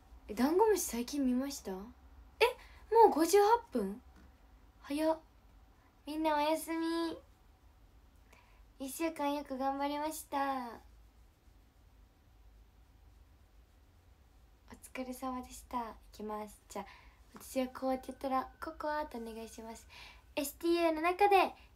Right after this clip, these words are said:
一番ホットな女の子は、ココア。はい、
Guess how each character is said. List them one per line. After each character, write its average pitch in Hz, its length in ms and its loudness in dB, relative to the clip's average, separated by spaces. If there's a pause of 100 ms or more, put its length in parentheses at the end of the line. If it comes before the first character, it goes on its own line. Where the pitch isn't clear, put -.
(120)
一 269 200 -8
番 262 220 0
ホ 285 100 -8
ッ - 40 -10
ト 262 120 -10
な 247 220 -2
女 320 260 -4
の 339 120 -2
子 320 140 -2
は、 339 480 -2 (920)
コ 381 80 -2 (160)
コ 415 80 -4
ア。 392 40 -2 (1400)
は 403 140 2
い、 415 120 4